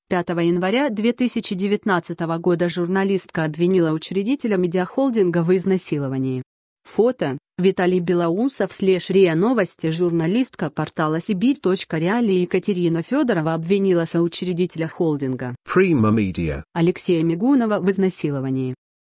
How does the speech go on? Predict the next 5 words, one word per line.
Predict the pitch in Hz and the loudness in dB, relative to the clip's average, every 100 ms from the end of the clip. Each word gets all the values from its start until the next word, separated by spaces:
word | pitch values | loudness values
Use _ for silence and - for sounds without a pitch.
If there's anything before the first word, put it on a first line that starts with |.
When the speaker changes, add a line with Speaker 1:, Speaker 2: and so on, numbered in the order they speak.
| _ | _
Speaker 1:
Свою | - 185 170 156 156 | -8 -2 0 0 -2
историю | 170 - 156 156 | -2 -2 0 0
Фёдорова | 151 262 294 208 160 165 | 0 0 2 2 0 0
опубликовала | 165 196 208 214 185 185 185 | 0 0 0 -2 -2 0 0
на | 175 151 139 | 2 0 -2